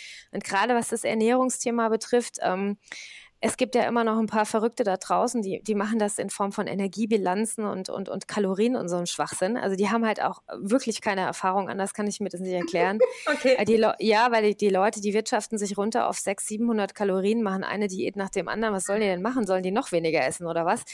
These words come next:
Speaker 1: Also das, das Ganze funktioniert alles über den sogenannten Stoffwechsel. Und, ähm, Ernährung ist dann eine Ernährung, die schenkt uns Lebenskraft, wenn sie genügend Biophotonen enthält. Und Biophotonen sind Lichtteilchen.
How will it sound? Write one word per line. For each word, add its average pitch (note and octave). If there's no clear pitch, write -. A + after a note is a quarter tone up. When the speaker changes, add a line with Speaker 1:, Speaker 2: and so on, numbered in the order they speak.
Speaker 1:
Also A3+
das, -
das -
Ganze A#3+
funktioniert A3
alles A#3+
über G#3+
den G3+
sogenannten G3+
Stoffwechsel. A#3
Und, G#3
ähm, G3+
Ernährung A#3+
ist -
dann B3
eine -
Ernährung, B3
die G3
schenkt A#3
uns G#3+
Lebenskraft, A3
wenn G#3+
sie G#3
genügend G3+
Biophotonen G#3+
enthält. F3
Und F3+
Biophotonen A#3+
sind G#3
Lichtteilchen. G3